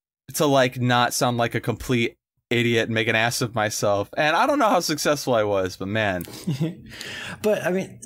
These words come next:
Speaker 2: genuinely, when you, or sorry, generally, when you give it, like, your best shot as a foreigner, typically people appreciate it. You know, they're not gonna
Speaker 1: Mm-hmm.
Speaker 2: make fun of you.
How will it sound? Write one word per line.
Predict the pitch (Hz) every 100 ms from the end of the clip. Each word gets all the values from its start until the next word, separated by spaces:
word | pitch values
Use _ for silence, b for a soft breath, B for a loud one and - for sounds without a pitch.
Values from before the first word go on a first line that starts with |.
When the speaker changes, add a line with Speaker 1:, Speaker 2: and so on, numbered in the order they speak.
| 170
Speaker 2:
genuinely, | 220 240 254 226 208
when | 175 170
you, | 156 139 131 - 143
or | 135
sorry, | 147 107 -
generally, | 139 170 190 185 165 156
when | 147
you | 147
give | 135 143
it, | 143 135
like, | 120 120
your | 110
best | 113 107 -
shot | 104 101 139 -
as | 120
a | 107
foreigner, | - 113 127 147 165 175 -
typically | - 180 170 156 147
people | 143 135 117
appreciate | 107 98 87 92 80 -
it. | - -
You | 143 127
know, | 135
they're |
not | 147 151
gonna | 139
Speaker 1:
Mm-hmm. | 123
Speaker 2:
make | 110
fun | - 104
of | 95 90
you. | 87 92